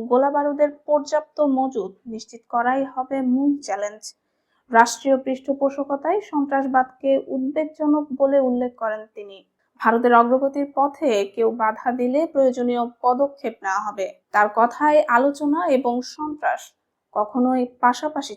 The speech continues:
চলতে পারে না। কেউ যদি শান্তিপূর্ণ প্রক্রিয়া চান, ভারত সহযোগিতা করবে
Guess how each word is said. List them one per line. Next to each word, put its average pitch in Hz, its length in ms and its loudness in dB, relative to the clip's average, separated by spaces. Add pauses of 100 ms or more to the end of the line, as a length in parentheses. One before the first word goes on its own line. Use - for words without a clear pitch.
চলতে 208 280 -4
পারে 202 240 -2
না। 208 60 0 (260)
কেউ 294 120 8 (120)
যদি 285 180 6 (100)
শান্তিপূর্ণ 285 520 2 (180)
প্রক্রিয়া 339 440 -2 (100)
চান, 196 160 -2 (220)
ভারত 226 240 -2 (260)
সহযোগিতা 233 580 -2
করবে 202 260 -2